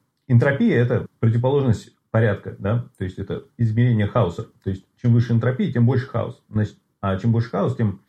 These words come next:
меньше порядок. И, грубо говоря, с точки зрения людей, идет так, это когда идет так, как надо, это значит порядок. А идет не так, это значит порядок разрушился, начался хаос. И, э, в замкнутой системе вот это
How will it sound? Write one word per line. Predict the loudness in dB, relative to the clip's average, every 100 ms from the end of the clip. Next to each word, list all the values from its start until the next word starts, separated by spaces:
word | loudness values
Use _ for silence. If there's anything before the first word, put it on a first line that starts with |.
| _ -20 _
меньше | -2 -2 0
порядок. | 2 2 0 -8 -4
И, | -2 -2 -4 _ _
грубо | -4 0
говоря, | 2 0 -2 -8 _ _ _ _ _
с |
точки | -4 0 2
зрения | 2 4
людей, | 2 2 0 -2 -6 _ _ _ _ _ _
идет | 4 4 2 0
так, | 0 0
это | -2 0
когда | 2 2
идет | 2 0
так, | -2 0
как | 2
надо, | 4 2 2
это | -2 0
значит | 0 0 0
порядок. | 2 4 2 -4 -18 _ _ _ _
А | -2 0
идет | 0 0
не | 0
так, | 2 0 0
это | -2
значит | 0 0 -2 _
порядок | 2 2 2
разрушился, | 2 2 0 0 -2 0
начался | 0 0 -4 -4 -4
хаос. | -2 -2 -6 _ _ _ _ _
И, | -2 0 0
э, | -2 -6 -4
в | -2 2
замкнутой | 2 4 2 0
системе | -4 -2 0 0
вот | 2
это | 2 2 0 -4